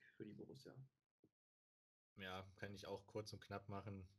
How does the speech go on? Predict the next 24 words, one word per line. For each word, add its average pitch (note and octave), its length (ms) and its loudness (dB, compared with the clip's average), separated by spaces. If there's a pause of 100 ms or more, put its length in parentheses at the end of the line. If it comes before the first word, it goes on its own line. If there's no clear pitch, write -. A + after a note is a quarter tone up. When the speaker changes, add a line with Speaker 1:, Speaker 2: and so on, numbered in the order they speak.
(680)
Speaker 2:
Deutlicher A#2 500 8
Heimsieg G#2+ 420 2
für - 140 -4
die G#2+ 120 0
Borussia. G#2 520 -4 (2250)
Ähm, G2+ 720 0 (200)
komme C#3 240 10
ich E3 120 2
zu D#3+ 120 6
dem, D3 440 8 (280)
ja, A#2+ 320 6 (100)
vermeintlich C3+ 520 4
von C3 100 4
den A2+ 180 4
Namen C#3 340 8
her C3+ 420 6 (580)
besten A#2+ 720 0 (320)
Aufeinandertreffen A2 920 6
der G#2 120 8
Konferenz, A2+ 640 4 (420)
nämlich A#2+ 340 2
Wolfsburg D3+ 760 8 (280)
gegen B2 260 0
Leipzig. A2+ 760 4